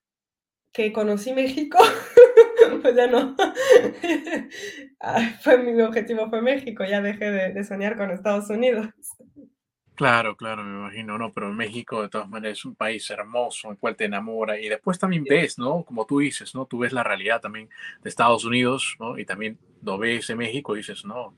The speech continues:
Speaker 2: México tiene muchas cosas buenas", porque hay muchos, como digo, retirados que se vienen a México, hay muchas personas que se vienen a
Speaker 1: Sí.
Speaker 2: México.
Speaker 1: Sí.
Speaker 2: Y hay también el sueño, algunos también le dicen el sueño mexicano, también hay el sueño mexicano, ¿no?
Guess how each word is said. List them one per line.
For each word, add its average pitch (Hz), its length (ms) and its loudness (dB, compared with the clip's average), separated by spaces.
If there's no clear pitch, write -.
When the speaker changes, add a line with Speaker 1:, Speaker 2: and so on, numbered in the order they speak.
Speaker 2:
México 117 500 -16
tiene 104 220 -10
muchas 104 300 -16
cosas 101 300 -14
buenas", 113 260 -10
porque - 200 -10
hay 110 60 -6
muchos, 117 320 -10
como 107 180 -12
digo, 110 240 -14
retirados 110 540 2
que 110 80 -12
se - 120 -8
vienen 98 280 -8
a 95 40 -8
México, 98 400 -10
hay 92 60 -12
muchas 98 360 -14
personas 123 380 -8
que 120 80 -6
se 101 120 -10
vienen 131 200 -4
a 104 60 -6
Speaker 1:
Sí. 113 80 -4
Speaker 2:
México. - 240 -12
Speaker 1:
Sí. 214 200 -14
Speaker 2:
Y 135 240 -4
hay 143 280 -2
también 117 440 -6
el 107 80 -6
sueño, 107 640 -10
algunos 120 380 -4
también 113 200 -10
le 113 60 -6
dicen 107 200 -12
el 95 120 -14
sueño 110 240 -10
mexicano, 104 440 -10
también 101 280 -20
hay 104 100 -12
el 104 100 -16
sueño 107 240 -12
mexicano, 104 500 -16
¿no? 123 160 -16